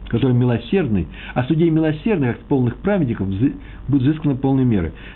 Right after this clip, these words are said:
Например, Моше со скалой. Чем выше уровень человека, духовный уровень, этический уровень человека, тем за малейшее прегрешение будет больше наказания.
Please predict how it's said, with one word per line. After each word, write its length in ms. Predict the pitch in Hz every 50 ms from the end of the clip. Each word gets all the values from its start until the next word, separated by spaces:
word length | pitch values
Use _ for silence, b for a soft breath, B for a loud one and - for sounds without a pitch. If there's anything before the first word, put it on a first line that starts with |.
| B
Например, 320 | - - 139 156 156 147 139
Моше 420 | 147 165 165 - - 170 208 214 - -
со 60 | - 120
скалой. 340 | - - 139 127 110 95 87 90 B B
Чем 200 | - - 156 147
выше 300 | 143 165 151 - - - - -
уровень 460 | 180 165 151 131 120 113 101 87 85 - - - - - - - - - - - - - - - - -
человека, 340 | - - 123 123 135 135 -
духовный 440 | 87 95 92 - 123 123 120 113 104
уровень, 320 | 101 98 95 95 87 80 - B B B B B
этический 440 | - 95 - 120 127 123 - - 131
уровень 220 | 120 107 104 101 98
человека, 340 | - 110 98 87 - - B B B B B -
тем 200 | 147 139 123 127 B B B B
за 220 | 110 107 131 131 123 -
малейшее 460 | 131 135 147 160 185 220 208 - 160
прегрешение 580 | - 151 139 127 131 127 127 - 214 220 202 160
будет 200 | 135 165 170 139
больше 300 | 143 185 170 - - 165
наказания. 540 | 160 160 175 170 156 165 151 120 95 82